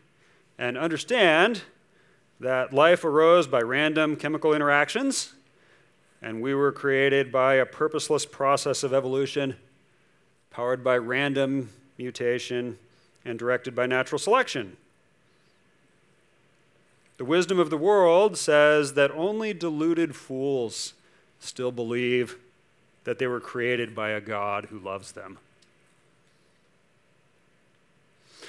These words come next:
The second point in our summary of the message of the cross is that we have all chosen to rebel against God and are guilty.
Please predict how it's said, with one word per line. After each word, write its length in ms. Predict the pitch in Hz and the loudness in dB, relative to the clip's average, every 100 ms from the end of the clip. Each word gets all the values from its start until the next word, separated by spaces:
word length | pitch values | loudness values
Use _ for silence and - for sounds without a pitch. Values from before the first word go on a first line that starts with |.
| - - | -20 -12
The 60 | 131 | 0
second 280 | 247 269 | 2 2
point 280 | 208 214 175 | 0 2 4
in 80 | 175 | 4
our 120 | 156 | 2
summary 380 | 143 180 175 175 | 4 2 6 6
of 80 | 143 | 6
the 60 | |
message 340 | 139 156 160 147 | 6 4 4 -4
of 60 | |
the 60 | 143 | -4
cross 580 | 139 147 143 147 - - - _ _ _ _ _ _ _ | 2 4 4 2 -2 -10 -18 _ _ _ _ _ _ _
is 180 | 151 143 | -4 2
that 220 | 156 143 | 4 2
we 360 | 143 202 220 208 | -4 -4 -2 0
have 220 | 175 165 | 2 2
all 340 | 160 180 180 | 4 4 4
chosen 560 | 175 - 165 170 160 160 | 2 0 0 0 -2 -4
to 100 | - | -4
rebel 460 | 143 123 123 156 190 | -2 -2 2 2 2
against 400 | 170 175 - 127 | 0 -2 -4 -4
God 480 | 120 117 117 113 110 _ _ _ _ _ _ _ - | 0 0 0 -2 -6 _ _ _ _ _ _ _ -10
and 160 | 123 | -6
are 140 | 117 110 | -6 -6
guilty. 500 | 117 123 - 92 | -2 -4 -4 -16